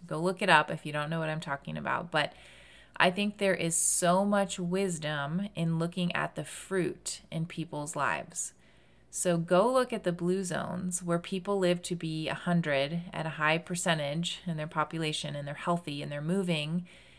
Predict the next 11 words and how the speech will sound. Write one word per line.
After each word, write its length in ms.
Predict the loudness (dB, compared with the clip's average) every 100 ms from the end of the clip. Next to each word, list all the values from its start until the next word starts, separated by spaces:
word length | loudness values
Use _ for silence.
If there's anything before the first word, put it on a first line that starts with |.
| -12
and 140 | -4 -2
they're 100 | 2
not 260 | 4 6
living 220 | 4 2
with 140 | 0 -2
cancer 580 | -2 -2 -2 -2 -2 -2
or 60 |
living 260 | -4 -4 -4
in 120 | 0
nursing 360 | 2 2 0 -2
homes. 500 | -2 -8 -8 -10